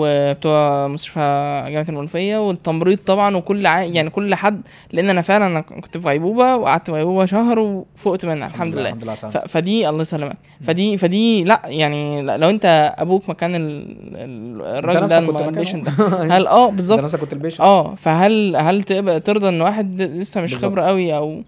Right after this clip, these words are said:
Speaker 2: أنا أقول لك
Speaker 1: أو
Speaker 2: على
Speaker 1: كده؟
Speaker 2: حاجة.
Speaker 1: آه.
Speaker 2: أنا طبعًا، آه، زي ما بقول لك، أنا instructor في ال اي تي ال اس.
Speaker 1: مم. ما شاء الله.
Speaker 2: فأنا، آه، ما باجي أمتحن الناس في، في نهاية الكورس عشان يديهم الشهادة،
Speaker 1: مم.
Speaker 2: بكون في لجنة الامتحان.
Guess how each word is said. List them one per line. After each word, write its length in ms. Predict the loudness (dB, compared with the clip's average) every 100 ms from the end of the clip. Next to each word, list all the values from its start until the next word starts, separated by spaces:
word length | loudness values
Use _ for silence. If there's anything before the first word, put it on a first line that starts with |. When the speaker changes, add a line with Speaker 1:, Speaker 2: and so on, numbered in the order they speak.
| -4
Speaker 2:
أنا 80 | 2
أقول 120 | 2
لك 80 | 2
Speaker 1:
أو 60 |
Speaker 2:
على 100 | -2
Speaker 1:
كده؟ 80 | -2
Speaker 2:
حاجة. 120 | -2
Speaker 1:
آه. 20 | 0
Speaker 2:
أنا 220 | 2 2
طبعًا، 460 | 2 2 0 -4
آه، 200 | -4 -2
زي 100 | -2
ما 20 | -2
بقول 120 | -2
لك، 80 | -2
أنا 120 | -6
instructor 440 | -6 -8 -6 -8
في 100 | -8
ال 60 | -12
اي 60 | -10
تي 100 | -12
ال 80 |
اس. 240 | -12 -18 -14
Speaker 1:
مم. 260 | -4 -4 -4 -8 -20
ما 60 | -16
شاء 120 | -4
الله. 100 | -2
Speaker 2:
فأنا، 380 | 0 2 2 0
آه، 300 | -2 -2 -2
ما 120 | -2 -2
باجي 320 | -2 -4 -8
أمتحن 520 | -16 -12 -6 -4 -4
الناس 480 | -4 -6 -6 -6 -8
في، 380 | -10 -8 -8 -12
في 260 | -14 -16 -12
نهاية 180 | -8 -6
الكورس 260 | -6 -8
عشان 140 | -6 -6
يديهم 140 | -4
الشهادة، 380 | -6 -6 -6 -8 _ _ -14
Speaker 1:
مم. 200 | -12 -14 _ _ -20 _ -18
Speaker 2:
بكون 260 | -10 -6
في 80 | -4
لجنة 180 | -2 -2
الامتحان. 360 | -2 -6 -8